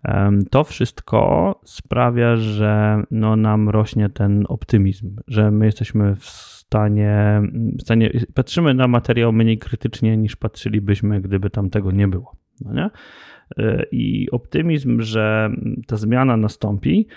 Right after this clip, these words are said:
mm, no, sprawia, że, y, no, my w końcu decydujemy się na, na zakup. Czasami ten optymizm, powiem też, y, jest połączony z osobą.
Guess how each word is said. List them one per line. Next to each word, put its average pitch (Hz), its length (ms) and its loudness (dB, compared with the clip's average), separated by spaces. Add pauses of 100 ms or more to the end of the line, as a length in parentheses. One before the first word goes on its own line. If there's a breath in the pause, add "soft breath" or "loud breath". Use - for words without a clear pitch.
(480 loud breath)
mm, 110 320 2
no, 123 100 2
sprawia, 117 560 0
że, 123 580 0 (160)
y, - 420 -8
no, 127 240 -4
my 135 140 0
w - 80 -12
końcu 127 380 -2
decydujemy 117 560 0
się - 180 -8
na, 104 480 -2
na 110 100 0
zakup. - 420 -6
Czasami 214 300 -2
ten 190 140 -4
optymizm, 131 880 0
powiem 120 500 2
też, - 380 0
y, - 380 0
jest - 300 -2
połączony 123 540 2
z - 160 -8 (220)
osobą. 104 420 -2